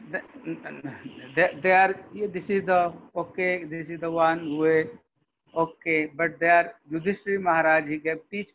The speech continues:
to us, this g-, g-, g-, gam-, glam-, gambling, you know, he is the very bad thing, you know. If you play gambling, then everything you become loss, you know, you become loss.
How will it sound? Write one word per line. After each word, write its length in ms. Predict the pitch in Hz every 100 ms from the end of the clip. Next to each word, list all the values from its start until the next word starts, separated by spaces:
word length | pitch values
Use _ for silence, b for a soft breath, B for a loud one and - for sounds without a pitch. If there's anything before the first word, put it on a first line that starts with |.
| -
to 60 |
us, 360 | - 135 143 - _ _ _ _ _ _ _
this 120 | 160 - 139
g-, 160 | - - 127 -
g-, 80 | - -
g-, 80 | - - 127
gam-, 300 | 131 135 160 - 123
glam-, 340 | 135 131 156 - 123
gambling, 640 | 131 143 160 202 214 165 - _ _
you 80 | 143
know, 220 | 147 185 - _ _ _ _ -
he 120 | 185
is 100 | 190
the 120 | 185
very 360 | 175 170 185 147 -
bad 380 | 151 156 160 147 -
thing, 280 | 135 117 98 _ _ _ _ _ -
you 60 |
know. 140 | 123 147 _ _ _ _ _
If 200 | 156 160
you 120 | 170 170 -
play 300 | 165 175 170 _ _ -
gambling, 760 | 113 127 131 147 175 175 156 - _ _ _ -
then 160 | 143 165 180
everything 600 | 190 180 233 226 208 185
you 180 | 180 156
become 460 | 151 170 151 131
loss, 360 | 139 143 110 -
you 80 | 123
know, 180 | 117 135 _ _ _ _
you 80 | 139
become 380 | 139 143 151 143
loss. 320 | 135 143 127